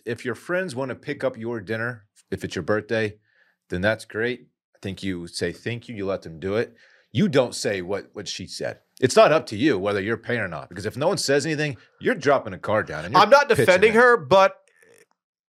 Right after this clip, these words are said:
Speaker 2: I think in this scenario, her friend should put a card down. I
Speaker 1: Th-,
Speaker 2: think
Speaker 1: and that's
Speaker 2: I
Speaker 1: fine.
Speaker 2: think it is very normal and nice of friends to not make the birthday person put a card down.
Speaker 1: I
Speaker 2: And I
Speaker 1: agree.
Speaker 2: do think that should technically be the expectation.
Speaker 1: I, I agree.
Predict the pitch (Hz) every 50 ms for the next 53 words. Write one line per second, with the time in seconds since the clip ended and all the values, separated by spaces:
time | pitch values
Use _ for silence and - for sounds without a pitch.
0 | _ _ _ _ _ - 226 - 349 359 359 349 302 269 - - 226 185 175 175
1 | 180 202 220 202 220 214 214 220 226 208 165 - 240 226 220 214 196 185 - -
2 | 185 185 185 160 135 104 95 101 - _ _ _ _ _ _ _ _ _ - -
3 | - 247 - - 359 - - - - - - - 226 - 349 269 320 339 370 349
4 | 320 214 165 151 202 214 226 254 254 233 202 180 175 190 202 220 220 254 262 262
5 | 240 - 196 190 180 170 165 160 160 160 160 214 254 247 - - - 190 170 -
6 | - - 175 170 175 202 208 202 - - 196 160 151 151 160 170 180 175 165 165
7 | 170 - - 143 127 147 143 - 151 135 - 151 - 160 147 165 151 139 143 -
8 | 139 135 139 160 160 160 170 175 - - 147 147 190 202 196 165 160 214 254 285
9 | 277 - 262 226 - 226 190 - - - 220 220 220 - 214 202 190 196 180 180
10 | 185 170 160 151 156 151 147 - 160 139 123 - 127 110 107 - - 123 135 139
11 | 131 113 - 123 127 123 120 113 107 104 120 151 151 101 73 -